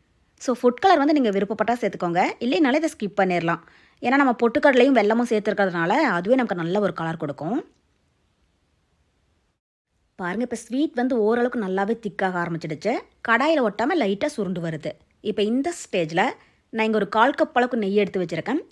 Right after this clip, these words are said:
அதை கொஞ்சம் கொஞ்சமா உள்ள சேர்த்துடலாம். இப்ப இதுக்கு வந்து நம்ம கால் கப்லேருந்து அரை கப் அளவுக்கு நெய் சேர்க்கலாம், நல்லாயிருக்கும். உங்களுக்கு full and full நெய்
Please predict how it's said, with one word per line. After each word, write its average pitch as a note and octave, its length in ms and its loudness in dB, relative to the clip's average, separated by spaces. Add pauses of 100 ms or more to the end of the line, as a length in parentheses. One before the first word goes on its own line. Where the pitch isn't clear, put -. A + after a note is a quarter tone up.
அதை G3 200 -6
கொஞ்சம் C4 240 0
கொஞ்சமா A3+ 260 -2
உள்ள F3 220 -4
சேர்த்துடலாம். D3+ 480 -10 (1160)
இப்ப A#3 100 0 (100)
இதுக்கு E4+ 280 0
வந்து B3 200 2
நம்ம D4+ 140 2 (100)
கால் A#3 240 4
கப்லேருந்து B3 460 2
அரை G#3+ 160 0
கப் B3+ 160 -6
அளவுக்கு A3+ 220 0
நெய் G3+ 180 -2
சேர்க்கலாம், G3 320 -2
நல்லாயிருக்கும். E3+ 460 -2 (460)
உங்களுக்கு C#4 280 2
full D#4 200 2
and F4 120 0
full F4+ 200 0
நெய் A#3 140 0